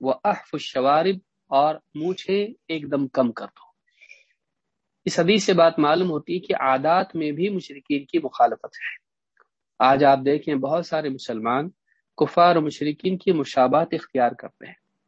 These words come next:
فلم ایکٹرز کو دیکھ کر اور اسی طرح سے اسپورٹس مین کو دیکھ کر۔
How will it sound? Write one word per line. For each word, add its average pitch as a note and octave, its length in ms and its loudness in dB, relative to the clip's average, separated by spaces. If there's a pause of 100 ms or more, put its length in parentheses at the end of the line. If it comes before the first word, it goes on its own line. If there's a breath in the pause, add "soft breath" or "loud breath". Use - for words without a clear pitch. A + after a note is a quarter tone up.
(640)
فلم D3 200 0
ایکٹرز C3 400 -2
کو B2 140 -6
دیکھ A#2 240 -4
کر A#2+ 200 -2
اور B2 280 0
اسی B2 240 -4
طرح C3 240 0
سے B2+ 140 -6
اسپورٹس C3 460 -6
مین C#3 100 -6
کو A#2+ 120 -6
دیکھ G#2 240 -2
کر۔ B2 140 2